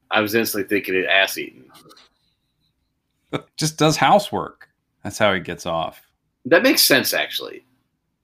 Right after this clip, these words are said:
Speaker 2: You think so? Well, I mean, I guess it's the private room where the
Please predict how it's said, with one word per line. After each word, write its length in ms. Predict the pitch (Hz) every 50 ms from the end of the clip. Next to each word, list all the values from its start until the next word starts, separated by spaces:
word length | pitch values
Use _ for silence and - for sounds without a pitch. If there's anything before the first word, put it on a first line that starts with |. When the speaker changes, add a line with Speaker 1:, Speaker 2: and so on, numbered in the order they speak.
| _ _ _
Speaker 2:
You 100 | 117 117
think 120 | 123 127 -
so? 160 | - 156 143
Well, 160 | 127 127 127
I 100 | 120 117
mean, 240 | 120 123 123 120 117
I 120 | 113 104
guess 220 | 98 120 127 127 -
it's 120 | 104 -
the 60 | - 87
private 460 | - - 107 110 110 101 98 90 -
room 400 | - 107 110 110 110 110 110 104
where 120 | 101 98 92
the 300 | 92 95 92 90 90